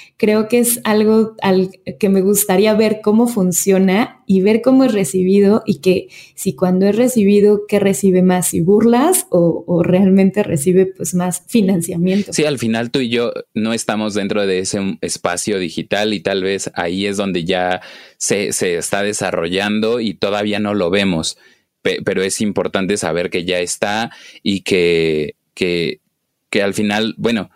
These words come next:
Speaker 2: el artista que mencionabas que vendió su obra en sesenta y nueve millones de dólares, eh, dijo una frase que, que a mí me, me pareció muy sensata en este punto,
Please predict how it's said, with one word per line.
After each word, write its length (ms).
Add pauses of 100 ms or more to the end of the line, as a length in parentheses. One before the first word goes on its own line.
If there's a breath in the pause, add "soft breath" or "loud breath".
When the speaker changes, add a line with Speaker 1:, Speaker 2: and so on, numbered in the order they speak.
(160)
Speaker 2:
el 160
artista 420
que 100
mencionabas 460
que 80
vendió 340
su 240
obra 240
en 80
sesenta 340
y 40
nueve 240
millones 440
de 120
dólares, 560 (600 loud breath)
eh, 280
dijo 280
una 200
frase 440
que, 220
que 100
a 40
mí 120
me, 280
me 260
pareció 460
muy 240
sensata 540
en 120
este 240
punto, 500